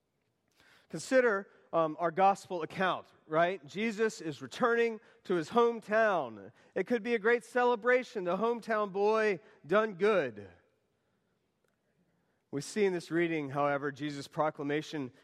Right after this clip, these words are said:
in Nazareth is countercultural to the expectations of this town. Now, sh-, certainly, this is a Jewish town. It's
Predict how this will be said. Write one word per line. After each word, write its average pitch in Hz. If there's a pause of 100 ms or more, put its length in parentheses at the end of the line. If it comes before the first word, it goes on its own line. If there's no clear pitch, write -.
in 127
Nazareth 131 (280)
is 117
countercultural 180 (400)
to -
the 127
expectations 127
of 92
this 107
town. 117 (1080)
Now, 165
sh-, - (120)
certainly, 208
this 214
is 190
a 165
Jewish 156
town. 240
It's 151